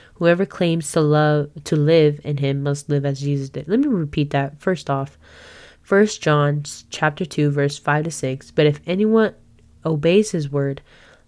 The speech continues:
love for God is truly made complete in them. This is how we know we are in him. Whoever claims to live in him must live as Jesus did." That is an obedience. That is a command. That is something we need to be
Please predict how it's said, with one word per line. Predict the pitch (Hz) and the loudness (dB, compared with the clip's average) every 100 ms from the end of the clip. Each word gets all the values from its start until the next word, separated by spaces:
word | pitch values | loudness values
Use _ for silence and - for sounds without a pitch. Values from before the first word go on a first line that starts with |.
| - | -6
love | 151 160 180 | 0 2 2
for | - 175 | 0 -2
God | 147 143 147 | 2 2 2
is | 147 | -2
truly | 156 147 | -2 0
made | 143 139 143 | 0 -2 -4
complete | 151 147 143 143 | -10 -6 -6 -4
in | 135 | -6
them. | 135 135 | -8 -8
This | 139 160 190 | -6 -4 -4
is | 175 | -2
how | 156 151 | 0 2
we | 151 | 0
know | 147 147 | 0 0
we | 139 139 | 0 -2
are | 135 | -4
in | - 143 139 | -4 -4 -4
him. | 139 127 | -8 -4
Whoever | 147 151 151 | 0 2 0
claims | - 170 202 - | -4 -2 -2 -2
to | 160 | 0
live | 143 139 | 0 0
in | 139 | -4
him | 139 135 139 - | -4 -6 -8 -6
must | 156 147 139 | -2 -2 0
live | 147 151 135 - | 0 2 0 -2
as | 143 143 | -6 -6
Jesus | - 143 139 139 135 - _ _ _ - | -6 -6 -4 -4 -8 -10 _ _ _ 2
did." | 147 131 - - - | 4 4 -2 -10 -2
That | 147 | 2
is | 151 151 | 2 2
an | 147 | 0
obedience. | 139 143 160 160 147 | 0 -2 0 -2 0
That | 143 | 0
is | 143 | 0
a | 147 | -2
command. | 147 139 156 160 160 | -4 -2 0 0 2
That | 143 | 0
is | 143 | -2
something | 156 147 143 | -4 -6 -6
we | 147 | -4
need | 143 143 | -4 -4
to | - | -6
be | 139 135 | -6 -8